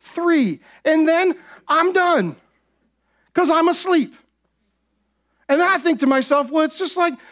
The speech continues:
if, if the earbuds are in and the word of God is flowing through my ears, even though I'm sleeping, it's gonna get in there, right?" It doesn't.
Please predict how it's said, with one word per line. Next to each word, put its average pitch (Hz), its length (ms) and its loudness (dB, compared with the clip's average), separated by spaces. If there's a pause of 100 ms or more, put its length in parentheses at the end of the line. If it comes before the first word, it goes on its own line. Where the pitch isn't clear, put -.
(200)
if, 330 240 -2
if 277 160 -2
the 277 100 0
earbuds 302 560 0
are 269 140 0
in 285 200 0
and 262 160 2
the 226 60 2
word 262 240 0
of 247 160 -4
God 262 240 -2
is 254 140 -8
flowing 262 340 0
through 247 140 -2
my 240 120 2
ears, 269 320 -2
even 285 280 -4
though 254 160 0
I'm 208 160 -2
sleeping, 269 680 -4 (260)
it's 311 200 -4
gonna 359 200 -2
get 247 220 0
in 359 180 -2
there, 262 220 0
right?" 302 320 -2
It 370 240 -2
doesn't. 311 640 -2